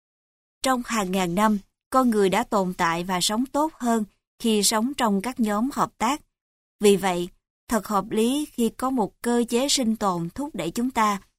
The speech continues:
kết nối với những người khác. Mặc dù vậy, bất chấp các yếu tố tiến hóa và xã hội này, kể cả mối quan tâm đặc biệt gần đây trong việc giải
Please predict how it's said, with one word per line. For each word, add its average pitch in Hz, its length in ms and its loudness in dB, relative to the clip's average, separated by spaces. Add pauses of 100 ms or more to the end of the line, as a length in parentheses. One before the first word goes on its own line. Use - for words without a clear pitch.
(180)
kết 269 220 -2
nối 220 380 0
với 269 120 0
những 226 200 0
người 190 180 -2
khác. 214 320 -6 (840)
Mặc 208 240 2
dù 202 180 4
vậy, 180 320 -2 (540)
bất 269 280 0
chấp 311 200 -6
các 320 140 -4
yếu 277 180 -4
tố 247 340 0
tiến 269 220 -2
hóa 269 440 -4
và 185 140 0
xã 175 160 2
hội 185 260 -6
này, 180 260 -4 (760)
kể 214 180 4
cả 190 360 2
mối 254 320 2
quan 240 220 2
tâm 226 340 2
đặc 190 200 0
biệt 196 240 4
gần 180 240 2
đây 208 260 2 (360)
trong 233 200 4
việc 220 220 2
giải 180 200 2